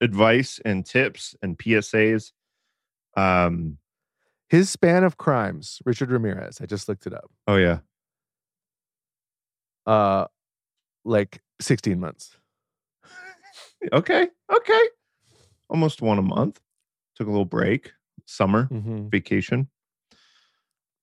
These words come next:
Speaker 1: Good for him.
Speaker 2: Yeah. He's a good guy.
Speaker 1: <laughs> Just a pleasant,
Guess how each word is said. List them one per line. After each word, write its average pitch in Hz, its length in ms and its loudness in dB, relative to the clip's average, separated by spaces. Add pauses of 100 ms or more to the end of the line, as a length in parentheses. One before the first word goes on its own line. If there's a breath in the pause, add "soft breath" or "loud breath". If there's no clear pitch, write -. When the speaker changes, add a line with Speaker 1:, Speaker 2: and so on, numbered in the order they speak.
(1600)
Speaker 1:
Good 392 160 2
for 165 140 0
him. 92 340 -2 (400)
Speaker 2:
Yeah. 104 220 -2 (2250)
He's 139 140 -4
a - 20 -8
good - 160 -12
guy. - 220 -16 (560 loud breath)
Speaker 1:
<laughs> 147 1300 4 (440)
Just 131 160 0
a 117 80 4
pleasant, 107 580 2